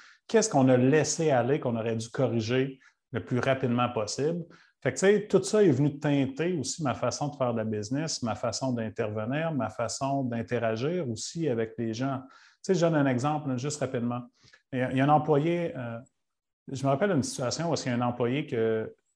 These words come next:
il fallait que je mette à la porte. Puis je me suis dit, « Ah, je peux pas y faire ça un vendredi après-midi, ça va scraper sa fin de semaine, il sera pas content, puis non, non, non. »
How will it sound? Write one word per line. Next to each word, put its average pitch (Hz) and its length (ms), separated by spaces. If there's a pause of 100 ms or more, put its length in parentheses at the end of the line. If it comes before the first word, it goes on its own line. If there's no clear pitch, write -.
il - 220
fallait 123 240
que 135 120
je 117 140
mette 127 200
à 117 60
la 104 60
porte. 135 420 (400)
Puis - 100
je 139 60
me 127 60
suis - 140
dit, « 147 80
Ah, 143 120
je - 80
peux 127 160
pas 180 140
y 147 40
faire 123 260
ça 147 140
un 135 60
vendredi 110 400
après-midi, 123 680
ça 131 120
va 113 120
scraper 123 420
sa 131 160
fin 113 200
de 107 80
semaine, 131 640
il 123 60
sera - 220
pas - 140 (100)
content, 135 920
puis 131 100
non, 117 80
non, 110 180
non. » 131 300